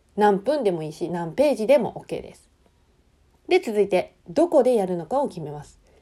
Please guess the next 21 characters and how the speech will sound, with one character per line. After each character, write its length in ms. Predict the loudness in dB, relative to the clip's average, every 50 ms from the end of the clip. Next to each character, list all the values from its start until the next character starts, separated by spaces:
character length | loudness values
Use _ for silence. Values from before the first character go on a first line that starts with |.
| _
自 140 | -8 -6 -2
宅 240 | 0 0 0 2 0
な 140 | -2 -2 -2
の 100 | -4 -4
か、 220 | 0 0 0 0
通 260 | -2 -4 -2 -2 -2
勤 240 | -2 -2 -2 -2 0
電 160 | 0 0 0
車 120 | 0 -4 -6
の 100 | -8 -8
中 200 | -8 -8 -8 -10
な 60 | -12
の 140 | -12 -14 -8
か 140 | -6 -6 -6
っ 100 | -6 -4
て 80 | -6
い 80 | -6 -6
う 80 | -8
の 80 | -14 -14
を 20 |
ね。 220 | -14 -12 -14 -14